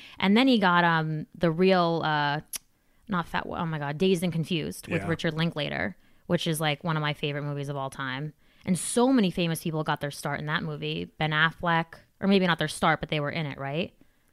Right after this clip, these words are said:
Speaker 1: Um,
Speaker 2: Ben Affleck was in Dazed and Confused?
Speaker 1: Yeah, he's, um, O'Banion. He's, like, the, the shitty one who goes around. He's,
Speaker 2: Really?
Speaker 1: like, always,
Speaker 2: I
Speaker 1: he's, like, the bully, and he,
Speaker 2: I
Speaker 1: he's,
Speaker 2: gotta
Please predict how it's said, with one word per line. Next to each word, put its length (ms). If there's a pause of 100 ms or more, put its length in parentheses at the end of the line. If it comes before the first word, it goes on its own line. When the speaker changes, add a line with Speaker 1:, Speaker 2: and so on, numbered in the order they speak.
(160)
Speaker 1:
Um, 720 (220)
Speaker 2:
Ben 100
Affleck 380
was 100
in 120
Dazed 260
and 80
Confused? 580 (640)
Speaker 1:
Yeah, 540
he's, 320
um, 420
O'Banion. 640
He's, 200
like, 160
the, 140
the 540
shitty 420
one 260
who 100
goes 240
around. 460
He's, 80
Speaker 2:
Really? 160
Speaker 1:
like, 60
always, 180
Speaker 2:
I 60
Speaker 1:
he's, 120
like, 100
the 80
bully, 460
and 100
he, 320
Speaker 2:
I 160
Speaker 1:
he's, 80
Speaker 2:
gotta 40